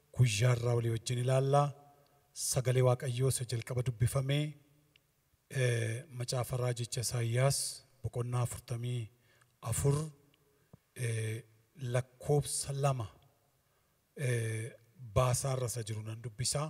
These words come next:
Lakkoofsa lama, baasaa irra isa jiru nan dubbisa. Innis akkana jedha. "Yaa Yaaqoob garbicha koo, yaa Yishuruun, isaanii fo'adhee hin sodaatin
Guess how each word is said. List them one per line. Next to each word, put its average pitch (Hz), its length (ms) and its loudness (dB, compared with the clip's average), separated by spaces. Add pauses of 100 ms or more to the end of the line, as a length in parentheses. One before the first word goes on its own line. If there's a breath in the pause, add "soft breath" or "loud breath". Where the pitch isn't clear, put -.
(580)
Lakkoofsa 120 500 -10
lama, 123 280 -2 (800 soft breath)
baasaa 123 460 -4
irra 117 100 -6
isa 117 140 -8
jiru 110 200 -8
nan 123 180 -6
dubbisa. 131 360 2 (1040)
Innis 147 220 0
akkana 135 260 -2
jedha. 123 200 -6 (640 soft breath)
"Yaa 135 180 6
Yaaqoob 139 540 2
garbicha 123 460 0
koo, 151 380 2 (720)
yaa 131 160 4
Yishuruun, 131 460 -2 (1600)
isaanii 123 420 0
fo'adhee 135 640 0 (840)
hin 123 140 -4
sodaatin 113 580 -4